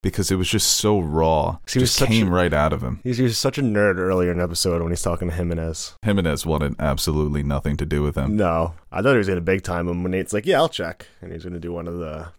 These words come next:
Speaker 2: hold for, like, ten seconds and be like, "Oh, no, he's busy, man." <laughs>
Speaker 1: Things didn't go so well with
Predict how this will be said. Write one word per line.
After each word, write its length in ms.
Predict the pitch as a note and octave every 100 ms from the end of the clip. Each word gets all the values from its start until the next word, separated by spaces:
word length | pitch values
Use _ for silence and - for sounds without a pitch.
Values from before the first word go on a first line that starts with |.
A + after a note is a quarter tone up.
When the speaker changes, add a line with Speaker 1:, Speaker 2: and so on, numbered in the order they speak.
| -
Speaker 2:
hold 300 | - F2 E2+
for, 100 | -
like, 180 | E2 E2+
ten 180 | F2+ E2+
seconds 460 | - E2 - E2 -
and 60 |
be 80 | D#2+
like, 200 | E2 F2
"Oh, 140 | G#2+
no, 140 | G2+ F#2+
he's 120 | G2+
busy, 220 | E2 D#2
man." 240 | D#2+ D2 E2
<laughs> 40 | - - C#3 - A2+ - - - - - - - - - - - - - - - - -
Speaker 1:
Things 260 | G#2+ G2+
didn't 180 | G2+ F2+
go 160 | F#2 F2
so 200 | G2 E2+
well 240 | F2 E2+
with 360 | D#2 - -